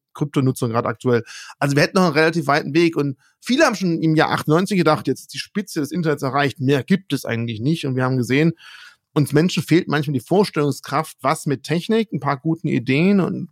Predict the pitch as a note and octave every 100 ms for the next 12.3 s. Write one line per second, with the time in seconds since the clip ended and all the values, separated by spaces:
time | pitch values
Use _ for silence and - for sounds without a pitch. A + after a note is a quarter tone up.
0 | - C#3 C3+ - C3 D#3 D#3 C#3+ E3 D3+
1 | D#3+ E3+ D#3 C#3 C#3+ C#3 A#2+ B2 C#3 C#3+
2 | - B2+ C#3+ C3 A#2+ C#3 - - _ -
3 | B2+ D3+ D3 C#3 - D3 C3 A#2+ C#3 C3+
4 | A#2 A#2 - G3+ - D3+ - E3+ C4+ -
5 | B2 C#3 - F#3 F3+ D3 G3 G3 E3 D3+
6 | G3 - C#3+ D3 D3 E3+ - - - _
7 | _ F#3 E3 E3+ - A#3 F#3 F3+ D#3 -
8 | F#3 F#3 D3+ D#3 D#3 D3 C#3 E3 E3 D#3+
9 | - D4 D#4 C4+ A#3 A#3+ A#3+ F#3+ G#3 E3+
10 | G3+ G#3 F3+ E3+ F#3+ F3+ G#3+ A3+ - F3
11 | G3 F#3 D#3+ G3 E3+ - D3+ D3+ - D#3+
12 | A3 G3